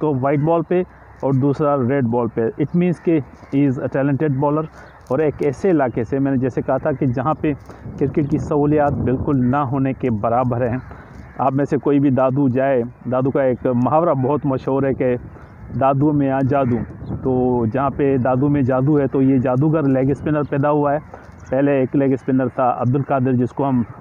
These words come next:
अ, जादूगर लेग स्पिनर कहते थे। अब ये नौजवान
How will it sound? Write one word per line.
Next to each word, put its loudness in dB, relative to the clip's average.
अ, 0
जादूगर 0
लेग 2
स्पिनर -2
कहते -2
थे। 0
अब 2
ये 4
नौजवान 0